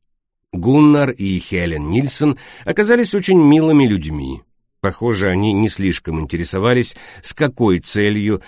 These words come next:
Микаэль находится в Хедестаде. Их вполне устраивало объяснение, что он работает на Хенрика. Наблюдая за ними,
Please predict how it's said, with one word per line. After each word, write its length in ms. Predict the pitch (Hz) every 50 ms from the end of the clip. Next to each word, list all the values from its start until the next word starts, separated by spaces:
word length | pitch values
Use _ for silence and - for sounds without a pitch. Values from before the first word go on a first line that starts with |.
| - -
Микаэль 600 | - 101 95 - - 92 90 90 92 92 92 90
находится 720 | 85 85 82 78 - - 87 82 76 85 73 - - 90 82
в 40 |
Хедестаде. 960 | - - - 104 82 69 65 65 - - - 60 58 57 58 58 60 - - _ _ - - - - -
Их 220 | - 220 226 -
вполне 360 | - - 214 196 196 196 196 190
устраивало 680 | 175 - - 160 160 160 151 147 139 135 117 113 113 -
объяснение, 800 | 110 101 90 98 104 98 - - 117 143 175 202 226 226 220 196
что 300 | - - - 165 165 -
он 320 | - - 214 233 247 240 - _ _ _ -
работает 720 | - 117 113 110 95 117 160 190 180 - 160 151 147 143 -
на 160 | 123 123 131
Хенрика. 800 | 123 - - - 82 76 69 64 58 52 _ - - - - - _ _ _ _ _ _ _ _ _ _ _ _ _ _ -
Наблюдая 800 | - 95 95 90 78 85 87 85 73 71 85 85 80 78 73 71
за 200 | 65 65 - -
ними, 420 | - 107 147 165 175 170 165 156